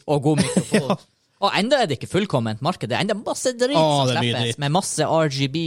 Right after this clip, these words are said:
Speaker 1: og fancy farger.
Speaker 2: Jeg bruker exclusively Sennheiser headset.
Speaker 1: Mm.
Speaker 2: Og
Speaker 1: Ja.
Speaker 2: jeg, jeg ser ofte, altså, excuse me hvis dere <laughs> på en måte, ja, men sånn, eh, ofte sånn gaming-ting på Facebook og sånt, sånn gaminggruppe,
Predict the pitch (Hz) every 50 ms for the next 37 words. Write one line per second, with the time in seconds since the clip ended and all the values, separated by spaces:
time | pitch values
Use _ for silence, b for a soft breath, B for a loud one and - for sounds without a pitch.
0 | 151 127 110 101 - 143 143 143 139 - 113 - - 139 143 147 123 113 98 104
1 | - 170 165 175 196 190 - 175 160 147 - 120 117 107 - _ - 170 156 -
2 | - - 196 185 180 - - 147 131 127 117 - - 143 127 120 123 110 - -
3 | 101 95 - - - _ _ _ - 131 127 113 98 98 - _ _ _ _ _
4 | _ _ _ _ _ _ _ _ - 175 175 170 - - - - 214 202 - 214
5 | 208 - - 233 214 175 202 - - 170 127 107 151 - 170 - - 175 - -
6 | - - 170 175 202 190 - - - 135 113 104 107 113 - 127 - - 117 107
7 | 120 151 160 - 156 135 180 143 117 B B B B B B B B B B _
8 | - 175 165 165 160 160 190 185 170 185 156 147 - _ _ _ _ _ _ _
9 | _ _ _ _ - 175 165 160 156 151 - - - - 220 190 202 180 180 170
10 | 151 160 175 175 165 156 143 135 123 - - 156 147 123 117 - 143 147 131 -
11 | - 123 113 - 120 - 117 104 - - 113 113 117 120 113 113 104 107 101 -
12 | -